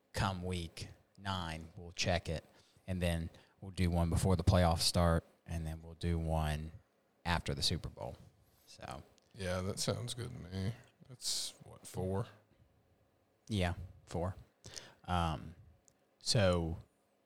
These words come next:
Speaker 1: w-, like, what's your big headline? What do you think's gonna happen?
Speaker 2: I think the game,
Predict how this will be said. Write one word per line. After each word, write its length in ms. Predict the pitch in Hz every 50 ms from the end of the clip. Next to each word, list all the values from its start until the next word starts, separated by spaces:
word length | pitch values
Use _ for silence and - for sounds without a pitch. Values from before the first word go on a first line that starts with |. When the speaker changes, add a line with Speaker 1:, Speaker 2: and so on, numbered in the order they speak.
| _ _ -
Speaker 1:
w-, 320 | 101 98 98 101 101 101 _ _ - - -
like, 200 | 98 92 92 -
what's 200 | 104 98 - -
your 80 | 101
big 200 | 87 85 90 85
headline? 440 | - - 95 92 90 85 85 90 85 - - - - - - - -
What 120 | 98 95
do 60 | 90
you 80 | 90 87
think's 200 | - 95 87 -
gonna 140 | - 92 87
happen? 320 | 82 92 87 85 - 87 85 - - - - _ _ _ _ _ _ _ _ _ - - - - - - _ _ _ _ _ _ - - - - - _ _ - _ _ - _ - _ _ _ _ _ _ _ _ _ - -
Speaker 2:
I 100 | 117 117
think 300 | - 117 113 110 110 -
the 100 | 92 92
game, 640 | 92 104 107 104 107 107 107 104 101 101 104 -